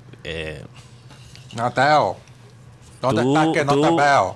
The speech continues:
Speaker 1: perrateaste a, a Juan Cruz Real cuando era ex técnico de América y ahora lo, <laughs> lo estás defendiendo. Primeramente, mi intención no es defender a Juan Cruz Real.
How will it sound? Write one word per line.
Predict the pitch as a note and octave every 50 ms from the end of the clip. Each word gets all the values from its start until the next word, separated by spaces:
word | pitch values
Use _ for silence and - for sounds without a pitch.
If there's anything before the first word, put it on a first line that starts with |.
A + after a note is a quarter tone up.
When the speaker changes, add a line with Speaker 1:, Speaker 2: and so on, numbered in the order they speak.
| - - -
Speaker 1:
perrateaste | - C#3 C3 A#2+ A#2 A2 G2+ G2 A#2 B2+ D3 D#3 D3 - - F3 E3+ D#3+
a, | D#3+ D3 C#3 C3 B2 A2+ A2 G#2 G2+ F#2+ E2
a | - - - - G#2+ G#2+
Juan | G2+ G#2 G#2+ G#2+ G#2
Cruz | G2 - A#2+ C3 C#3
Real | D3 E3 D#3 D3+ D#3 E3 E3
cuando | D#3+ D#3 C#3+ B2+ A#2+ A#2
era | A#2 B2+ D3 D#3+ D#3+
ex | D3+ C#3+ -
técnico | - D3 D#3+ D#3+ E3 E3 D#3 D3+ D#3+ D3+
de | D3 B2+
América | B2 B2 C#3 E3+ G3 G3 F3+ D#3 B2 A#2 G#2 G2 F#2 F#2
y | F#2 F#2
ahora | F2+ G2 A2 C#3 D#3+ E3+
lo, | D#3+ C3+ A#2 G#2 G2+ G2+ - - - - - - - -
<laughs> | - - - B3+ - - - -
lo | - G#2+ G2+
estás | G2+ - - A#2+ C#3
defendiendo. | D#3 E3 D#3 - B2+ B2 C#3+ F3+ F#3+ C#3 F#2+ E2 - - - - - - - - - - - - - -
Primeramente, | - G2+ G#2+ B2 D3 D#3+ D#3+ D#3+ E3 D#3+ D3+ D#3+ D#3 -
mi | A#2+ A#2 A2 G#2+
intención | G#2 G2+ F2 G2 G2+ G2 C3 C#3
no | C#3+ C3+ A#2 A2+
es | G#2+
defender | G#2+ F#2 F#2 F2+ F2+ F#2 F#2+
a | F#2
Juan | F2 F2+ F2+ E2+
Cruz | E2 - D2+ -
Real. | - C2+ E2+ A2 G2 E2